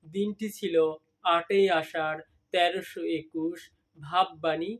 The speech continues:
পঞ্চম দিবস, পৃষ্ঠা নং তেতাল্লিশ। পরম প্রেমময়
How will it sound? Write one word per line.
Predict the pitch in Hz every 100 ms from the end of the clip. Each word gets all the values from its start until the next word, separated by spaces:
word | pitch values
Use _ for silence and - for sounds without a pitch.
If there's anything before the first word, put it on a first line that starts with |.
| _ _
পঞ্চম | 196 190 196 196 220 214
দিবস, | 185 156 135 131 - _ _ _
পৃষ্ঠা | 196 202 - 214 190
নং | 165 170 240 - _ _
তেতাল্লিশ। | 180 - 156 139 131 - - - _ _ _ _ _ _ _ _ _ _
পরম | 208 202 220 233
প্রেমময় | 240 240 226 190 165 165